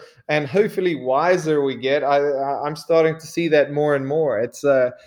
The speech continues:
it's not ab-, it's certainly not about stuff, and it's not about trophies and records and, and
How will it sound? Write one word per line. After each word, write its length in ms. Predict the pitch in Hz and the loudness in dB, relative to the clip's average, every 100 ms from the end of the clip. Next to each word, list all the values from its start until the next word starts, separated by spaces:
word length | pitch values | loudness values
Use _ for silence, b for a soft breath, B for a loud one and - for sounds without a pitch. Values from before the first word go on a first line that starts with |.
| b b | b b
it's 220 | - 143 156 | -8 -8 -2
not 200 | 170 180 | -2 0
ab-, 160 | 139 | -2
it's 240 | 139 143 - | 0 -2 0
certainly 240 | 180 160 | -2 -2
not 220 | 143 139 | 2 2
about 320 | 131 123 110 | 4 2 0
stuff, 440 | - - 127 139 - | -6 0 4 4 2
and 120 | 120 | -2
it's 180 | 117 - | -4 -4
not 180 | 139 139 | -2 0
about 640 | 123 127 120 - - - | 2 4 4 0 -8 -4
trophies 540 | 143 143 135 143 139 | 2 2 2 0 2
and 160 | 131 120 | 0 0
records 540 | 131 131 139 135 123 | -2 0 2 2 2
and, 360 | 120 117 113 107 | 2 2 -2 -6
and 300 | 123 113 110 | -6 -4 -6